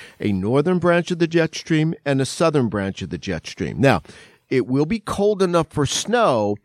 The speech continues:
across parts of the Midwest, even Mid-Atlantic and Northeast. But what we, what we're looking at is with that split flow,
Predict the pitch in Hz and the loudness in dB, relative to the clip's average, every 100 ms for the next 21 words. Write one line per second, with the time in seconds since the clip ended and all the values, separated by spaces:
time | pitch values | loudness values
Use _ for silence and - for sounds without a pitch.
0 | _ - 123 - 123 - 139 127 - 113 | _ -10 -6 0 0 2 2 2 0 -2
1 | 113 113 113 120 117 - 190 147 143 135 | 0 0 2 2 2 -2 0 2 4 2
2 | 127 131 120 127 117 110 104 190 147 95 | 0 -2 -2 -4 -2 -4 -4 -2 0 -2
3 | - - - - 139 123 160 202 185 165 | -8 -20 -20 -4 0 2 2 0 2 2
4 | 147 - _ _ 139 - 156 180 - 170 | 0 -4 _ _ -10 -8 0 0 0 2
5 | 156 139 147 262 226 160 123 107 101 _ | 4 4 4 0 2 2 2 0 -4 _
6 | _ _ 143 117 143 131 120 - - 120 | _ _ -2 2 0 2 -2 -4 -2 -2
7 | - 117 98 95 | -2 -4 -2 -4